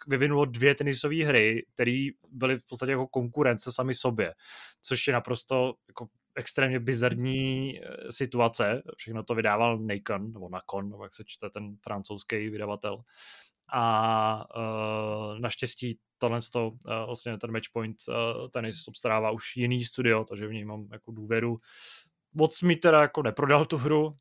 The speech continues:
ale nechám se překvapit, jsem zvědavý, jaká bude. Bohužel to, co ty tady zmiňuješ, tu vlastně Bčkovost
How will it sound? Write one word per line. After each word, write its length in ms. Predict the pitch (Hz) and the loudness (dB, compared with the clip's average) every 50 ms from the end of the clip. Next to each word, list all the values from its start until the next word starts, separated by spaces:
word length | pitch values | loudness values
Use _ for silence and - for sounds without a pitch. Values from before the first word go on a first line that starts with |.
| _ - | _ -4
ale 240 | 127 117 117 117 | 0 2 4 4
nechám 240 | 120 117 110 - 123 | 2 2 -2 -4 -6
se 120 | - - 113 | -8 -8 -10
překvapit, 380 | 110 117 - 117 107 - 113 | -10 -8 -6 -8 -8 -8 -8
jsem 120 | - 120 107 | -8 -6 -6
zvědavý, 340 | 113 113 110 110 117 117 | -4 -4 -4 -2 -2 -2
jaká 300 | 113 117 113 - 123 117 | -2 -4 -4 -2 -2 -2
bude. 400 | 110 104 104 104 113 113 113 113 - - - - - _ _ _ | -2 -2 -2 2 2 2 2 2 -2 -8 -20 -20 -20 _ _ _
Bohužel 420 | - 143 160 165 170 165 170 170 | 4 6 6 6 8 8 8 8
to, 100 | 165 - | 6 4
co 140 | 147 - 160 | -2 -6 -4
ty 60 | 151 | 2
tady 160 | 143 165 160 160 | 4 4 6 6
zmiňuješ, 500 | 151 143 139 165 180 165 123 110 - - | 4 2 2 2 4 2 2 2 -2 -6
tu 380 | - 131 131 123 120 127 - - _ _ _ - | -4 -2 0 0 0 0 -2 -6 _ _ _ -8
vlastně 240 | 123 - - 143 | -6 -4 -2 -2
Bčkovost 800 | 123 113 123 120 120 - - - - 147 127 113 113 113 - - | 0 2 2 2 2 0 -4 -2 0 2 2 2 2 0 -2 -4